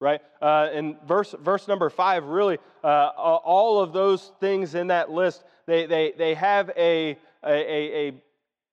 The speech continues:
sort of a definition and, uh, a, a inclination towards sexual sin, right? Uh, fornication, it is sexual sin, it's lust.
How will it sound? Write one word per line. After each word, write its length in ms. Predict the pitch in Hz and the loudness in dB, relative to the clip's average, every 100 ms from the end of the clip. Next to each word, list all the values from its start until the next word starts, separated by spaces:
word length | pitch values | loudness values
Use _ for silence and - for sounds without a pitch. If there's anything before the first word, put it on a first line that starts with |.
| _ _ _ | _ _ _
sort 340 | _ 214 226 208 | _ 0 0 0
of 80 | 190 | -2
a 120 | 175 | -6
definition 840 | 143 196 190 180 185 180 185 170 | -2 -4 -2 -6 -6 -6 -6 -4
and, 180 | 156 147 _ _ | -4 -4 _ _
uh, 260 | 156 151 147 | 0 2 0
a, 200 | 151 147 | -2 -4
a 280 | 151 156 202 | -2 -4 -2
inclination 720 | 208 202 180 175 190 - 160 | -4 -2 -4 -2 -2 -2 -12
towards 500 | 135 180 180 175 - _ | -10 -4 -2 -2 -8 _
sexual 640 | - 190 180 - 170 165 | -12 -8 -8 -8 -10 -8
sin, 400 | - - 156 113 90 _ _ _ _ _ _ _ - | -10 -8 -8 -8 -12 _ _ _ _ _ _ _ -4
right? 200 | 147 147 - 151 | -2 -2 -8 0
Uh, 180 | 147 | 0
fornication, 680 | 143 185 196 185 185 185 170 | 0 0 0 0 -2 -2 -2
it 140 | 156 170 | -2 -2
is 120 | 170 | -2
sexual 360 | - 185 - 156 | -2 -2 -4 -8
sin, 180 | 196 | -6
it's 140 | 151 156 | -6 -4
lust. 400 | 170 175 139 | 0 2 0